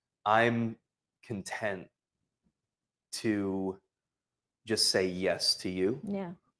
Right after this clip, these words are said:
Speaker 1: Because even if this is, it, it, like, in the moment, it might cost me something. It might take something for me to lay something down, to respond,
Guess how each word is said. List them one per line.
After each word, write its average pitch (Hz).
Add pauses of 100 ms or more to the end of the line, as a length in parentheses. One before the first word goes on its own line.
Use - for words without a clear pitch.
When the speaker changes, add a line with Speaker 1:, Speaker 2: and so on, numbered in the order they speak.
(540)
Speaker 1:
Because 110
even 139
if 123
this 117
is, 110
it, 117
it, -
like, 117
in 147
the 135
moment, 117
it 110
might 107
cost -
me 110
something. 110
It 95
might 98
take 107
something 120
for 117
me 117 (120)
to 98
lay 98
something 101
down, 98
to 92
respond, 95